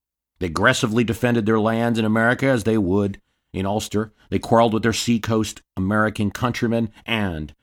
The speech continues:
with the British monarch. The name Scots-Irish, or as they were called in the past, Scotch-Irish, and that debate, by the way, goes on forever. I use Scots-Irish because it's more polite in modern times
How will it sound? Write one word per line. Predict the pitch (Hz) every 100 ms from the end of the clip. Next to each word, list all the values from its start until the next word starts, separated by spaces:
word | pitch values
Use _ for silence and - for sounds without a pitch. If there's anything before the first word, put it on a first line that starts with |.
| _
with | 98 87
the |
British | 82 78 80 73 -
monarch. | 71 69 67 58 - - _ _ _ _ _ _ _ _ _
The | -
name | 233 320
Scots-Irish, | - 190 156 - - 101 92 78 -
or | 104 101 -
as | 127 123
they | 113
were | 110
called | 104 110 101 92
in |
the | 85
past, | - 85 -
Scotch-Irish, | - 98 101 - - 104 101 104 - - _ _
and | 85 85
that | 90 90
debate, | 92 85 90 -
by | 87
the | 87
way, | 90
goes | 82 92 87
on | 92 104
forever. | - 143 123 110 123
I | 101
use | 110 113 110
Scots-Irish | - 110 - 98 110 135
because | 214 175 160
it's | 156
more | 139 131
polite | 113 104 107
in | 98
modern | 92 90 92
times | 92 87 85